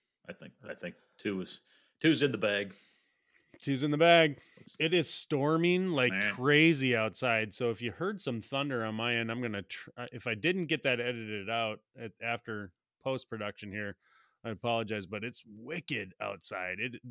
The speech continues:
Speaker 2: like, the sky at my house right now, I'm looking out the window. It is green.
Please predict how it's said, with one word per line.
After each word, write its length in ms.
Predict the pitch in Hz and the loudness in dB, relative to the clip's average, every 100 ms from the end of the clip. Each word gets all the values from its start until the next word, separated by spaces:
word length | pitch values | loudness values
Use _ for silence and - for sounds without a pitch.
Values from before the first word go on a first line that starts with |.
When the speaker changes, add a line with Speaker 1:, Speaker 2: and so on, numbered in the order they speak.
| - | -10
Speaker 2:
like, 200 | 135 127 | -6 -4
the 80 | 117 | -4
sky 600 | - - 151 185 214 214 _ _ _ _ _ _ _ _ | -4 2 4 6 6 2 _ _ _ _ _ _ _ _
at 140 | 131 135 | -4 0
my 180 | 151 147 | 2 4
house 280 | 151 135 123 | 4 4 0
right 120 | 113 | -2
now, 260 | 107 98 95 | -2 -4 -4
I'm 180 | 104 | -4
looking 200 | 117 120 120 | -4 -2 -2
out 120 | 120 | -2
the 80 | 117 | 0
window. 500 | 110 98 90 87 82 _ _ _ _ - | 0 -2 -4 -6 -12 _ _ _ _ -6
It 100 | 117 | -6
is 140 | 98 | -6
green. 580 | 95 101 104 92 82 | -8 -8 -6 -8 -10